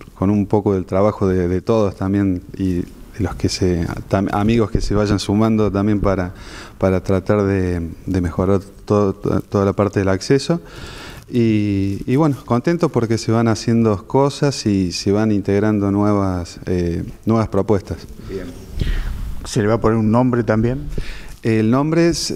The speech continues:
Speaker 1: eh, se le va a llamar Espacio Cultural Coliseo. Ya está el cartelito, pronto lo, lo vamos a poner para que la gente lo identifique mejor, pero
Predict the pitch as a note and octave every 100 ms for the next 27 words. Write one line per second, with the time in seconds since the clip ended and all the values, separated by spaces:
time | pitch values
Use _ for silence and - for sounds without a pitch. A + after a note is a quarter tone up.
0 | - A2 G#2+ G2 - A2 A2+ A#2 A2+ B2+
1 | C#3 - G#2+ - C3 - C3 G#2+ G#2 A2
2 | A2 G#2 F#2+ - F2 D#2+ F#2+ A#2+ B2 A#2+
3 | A2 G2+ G2 - A2+ G#2 G#2 F#2+ A2 C3
4 | C#3 C#3+ C3+ B2+ A#2+ A#2 A2 F#2+ A#2 A#2
5 | G#2 G2+ F#2+ F#2 F2+ E2+ F2 F2 F#2+ G#2
6 | G2+ F#2+ F2 - F2+ F#2+ F#2+ A2 G#2+ G2+
7 | F#2 F#2 F2 - G2+ G2 F#2+ F2+ E2+ -
8 | F#2 F#2 F2+ F#2 G2 G2 F#2+ F#2 B2 D3
9 | - - - G2 F#2